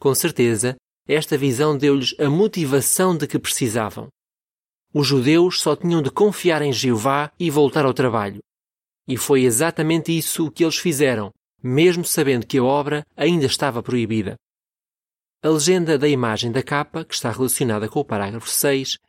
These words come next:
diz: "Zacarias teve uma visão de duas oliveiras que abasteciam com azeite um candelabro com sete lâmpadas." Parágrafo sete pergunta: "O que ajudou os judeus a terminar a reconstrução do templo?"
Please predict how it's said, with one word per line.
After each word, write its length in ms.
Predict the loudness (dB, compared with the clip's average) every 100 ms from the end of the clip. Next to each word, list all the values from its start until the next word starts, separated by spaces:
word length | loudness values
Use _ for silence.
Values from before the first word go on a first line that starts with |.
| -6
diz: 440 | -2 -2 -2 -6 _ _ _ _ _ _ -4
"Zacarias 640 | -2 0 -2 0 0 -2
teve 240 | 0 0 2
uma 160 | -2
visão 400 | 0 -2 0 -2
de 100 | -4
duas 300 | -2 0 2
oliveiras 840 | 0 -2 -2 -2 -2 -2 -4 -8 _
que 120 | -2
abasteciam 520 | -2 -2 -4 -4 -4 -4
com 220 | -2 -2
azeite 500 | -2 0 -2 -4 -6
um 140 | -2 0
candelabro 640 | 2 2 0 0 -2 -4
com 180 | -4 -4
sete 440 | -2 -2 -2 -2 -2
lâmpadas." 560 | -2 -4 -8 -6 -8 _ _ _ _ _ _ _ _ _ _ _ _
Parágrafo 460 | -6 -2 -2 -2 -2
sete 420 | -2 -2 -4 -8 _ -4
pergunta: 500 | 0 0 0 -6 -10 _ _ _
"O 120 | -2 2
que 120 | 2
ajudou 360 | 2 2 2
os 80 | 2
judeus 600 | 2 2 4 2 0 -6 -4
a 80 | -2
terminar 440 | 0 0 2 0
a 60 | 0
reconstrução 840 | -2 -4 -4 -4 -4 0 -2 -2 -6
do 160 | -4
templo?" 500 | -2 0 0 -2 -8